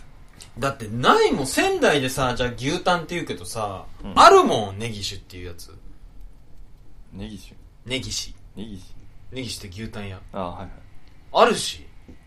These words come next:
Speaker 2: ああ、ああ、こっちにもってこと？
Speaker 1: あ、そうそうそう、東京にもね。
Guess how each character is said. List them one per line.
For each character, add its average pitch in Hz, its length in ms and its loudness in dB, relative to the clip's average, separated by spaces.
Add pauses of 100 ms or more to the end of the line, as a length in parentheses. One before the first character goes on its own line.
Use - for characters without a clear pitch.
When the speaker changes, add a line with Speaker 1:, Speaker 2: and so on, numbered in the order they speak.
(420)
Speaker 2:
あ 107 80 0
あ、 127 720 4
あ - 40 -2
あ、 98 60 -8 (180)
こ - 160 -12
っ - 40 -14
ち 151 120 -8
に 98 80 -4
も 85 100 -10
っ - 40 -16
て - 80 -20
こ - 80 -16
と？ 151 220 4
Speaker 1:
あ、 139 40 4
そ 135 160 0
う - 20 -2
そ 110 100 -6
う - 20 -8
そ 98 120 -8
う、 92 60 -14
東 107 200 -2
京 104 100 -8
に 98 80 -10
も - 120 -14
ね。 92 160 -8